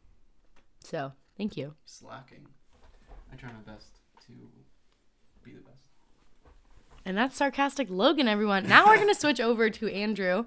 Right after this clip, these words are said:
Speaker 1: Um, sorry, Logan. Still love you. But, Andrew, we're gonna talk about your photography and videography. So let's,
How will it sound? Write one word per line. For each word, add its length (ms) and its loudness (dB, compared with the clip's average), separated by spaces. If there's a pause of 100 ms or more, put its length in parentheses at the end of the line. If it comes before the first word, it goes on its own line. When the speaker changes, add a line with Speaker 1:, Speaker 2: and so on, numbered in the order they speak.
(440)
Speaker 1:
Um, 640 -2 (640)
sorry, 260 0
Logan. 320 -4 (640)
Still 180 0
love 140 2
you. 220 0 (300)
But, 480 4 (400)
Andrew, 560 4 (100)
we're 100 -6
gonna 140 0
talk 180 -2
about 160 -2
your 100 -6
photography 720 -6
and 140 -6
videography. 760 -6 (220)
So 140 -10
let's, 580 -8